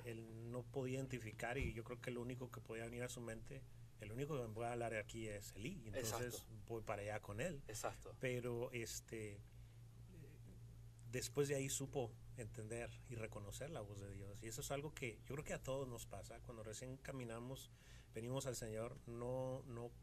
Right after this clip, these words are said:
Speaker 1: no sabemos identificar la voz de Dios en nuestras
Speaker 2: Ujú,
Speaker 1: vidas, y es algo que
Speaker 2: ujú.
Speaker 1: tenemos que aprender con el tiempo, sobre todo con la palabra de Dios. Que yo siempre digo esto, ¿quieres que te hable Dios a ti en voz alta?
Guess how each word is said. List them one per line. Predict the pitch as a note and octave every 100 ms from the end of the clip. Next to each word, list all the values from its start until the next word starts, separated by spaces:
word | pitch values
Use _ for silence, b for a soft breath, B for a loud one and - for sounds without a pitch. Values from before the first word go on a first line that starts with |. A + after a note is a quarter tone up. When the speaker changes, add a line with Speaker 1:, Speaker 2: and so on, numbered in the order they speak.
| -
Speaker 1:
no | B2 B2+
sabemos | C#3 A2+ C3+ B2 -
identificar | A2 G#2 A#2 A2+ A#2
la | A2
voz | A2 G#2
de | G#2+
Dios | G#2 G#2+
en | G#2
nuestras | A#2+ A2+
Speaker 2:
Ujú, | A2
Speaker 1:
vidas, | G#2 G2
y | A2
es | A2+
algo | -
que | -
Speaker 2:
ujú. | -
Speaker 1:
tenemos | A2+ A#2+
que | -
aprender | B2 B2 A#2+ B2
con | - B2
el | A2
tiempo, | A2+ A#2 D3 - B B B B B -
sobre | - - A2 G2+
todo | - E3+ B2+ C#3+ - - - -
con | - A2
la |
palabra | G#2 G2+ G#2 G#2+ G2+
de | F#2+
Dios. | F#2+ G2 - - -
Que | -
yo | B2+
siempre | C3 C#3 C#3+
digo | C#3 C3+
esto, | - A2
¿quieres | C3+ C#3+
que | C#3
te | - A#2+ A2 A#2
hable | A2 C#3 C3+
Dios | C3 C#3 C3+
a |
ti | B2 C3 C#3
en | A#2+
voz | A#2 C3
alta? | C#3+ D#3+ -